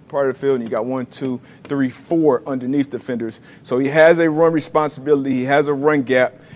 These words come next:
which he comes up, bites, but then once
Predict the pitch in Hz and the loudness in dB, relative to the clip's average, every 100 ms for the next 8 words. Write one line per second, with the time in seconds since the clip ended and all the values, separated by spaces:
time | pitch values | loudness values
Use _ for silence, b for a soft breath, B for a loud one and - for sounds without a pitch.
0 | B 113 - 131 151 139 131 143 123 131 | B -12 -6 -6 -2 -2 2 2 2 2
1 | 127 117 - B B - 117 127 123 120 | 2 0 -12 B B -12 -8 -6 -6 -4
2 | 135 135 | -6 -8